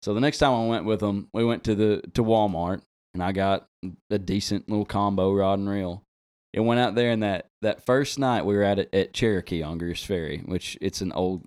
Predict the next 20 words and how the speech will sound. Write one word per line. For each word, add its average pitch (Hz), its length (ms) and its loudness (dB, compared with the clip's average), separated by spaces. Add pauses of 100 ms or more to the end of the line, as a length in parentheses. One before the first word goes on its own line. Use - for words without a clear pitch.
(180)
you 101 140 -4
can't 101 260 -4
camp 85 240 -6
there 87 140 0
anymore. 85 320 -2
You 82 80 -4
used 85 140 -6
to - 40 -12
be 87 80 -2
able 73 180 -6
to, 80 200 -4
but 82 80 -6
there's 101 160 0
a 95 40 -6
big 95 220 -2
boat 101 220 0
ramp 95 240 -8
parking 92 280 -4
lot 80 200 -10
there. - 220 -10